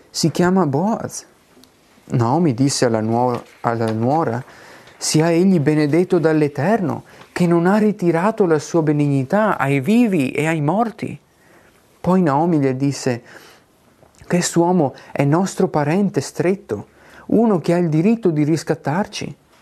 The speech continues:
Allora Ruth, la Moabita, disse:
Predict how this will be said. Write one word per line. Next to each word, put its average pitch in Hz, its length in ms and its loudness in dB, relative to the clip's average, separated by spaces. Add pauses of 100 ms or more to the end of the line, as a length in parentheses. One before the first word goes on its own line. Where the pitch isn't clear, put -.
(840)
Allora 156 440 2
Ruth, 175 380 -2
la 120 100 -4
Moabita, 131 560 0
disse: 123 480 -2